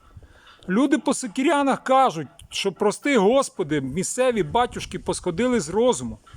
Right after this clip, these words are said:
Це люди так кажуть. Я кажу вам, батюшки, отці в Сокирянах, віруючі, спам'ятайтеся. Віра в Господа Бога, в нашого Творця Ісуса Христа,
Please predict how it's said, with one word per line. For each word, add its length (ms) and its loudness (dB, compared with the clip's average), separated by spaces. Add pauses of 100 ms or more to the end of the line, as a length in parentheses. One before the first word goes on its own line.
(460)
Це 220 -2
люди 380 4
так 300 -2
кажуть. 500 -2 (580)
Я 160 4
кажу 420 2
вам, 200 2
батюшки, 640 0
отці 380 -2
в 60 -8
Сокирянах, 680 -2
віруючі, 520 -2
спам'ятайтеся. 1040 -2 (420)
Віра 380 4
в 80 -4
Господа 580 0
Бога, 380 4
в 80 -2
нашого 400 2
Творця 540 0
Ісуса 480 -6
Христа, 600 0